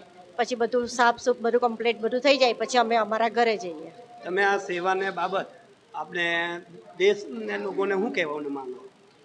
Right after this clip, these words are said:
Speaker 1: અમે તો બસ એટલું જ કહીએ છીએ કે તમે અમારા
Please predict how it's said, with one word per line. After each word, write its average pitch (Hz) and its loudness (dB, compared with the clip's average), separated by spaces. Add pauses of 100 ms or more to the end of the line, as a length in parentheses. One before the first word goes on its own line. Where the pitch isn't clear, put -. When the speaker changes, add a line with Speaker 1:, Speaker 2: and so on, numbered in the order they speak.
(960)
Speaker 1:
અમે 226 2
તો 240 0
બસ 247 4
એટલું 247 4
જ - -6
કહીએ 240 10
છીએ 247 4
કે 240 4
તમે 233 6
અમારા 233 8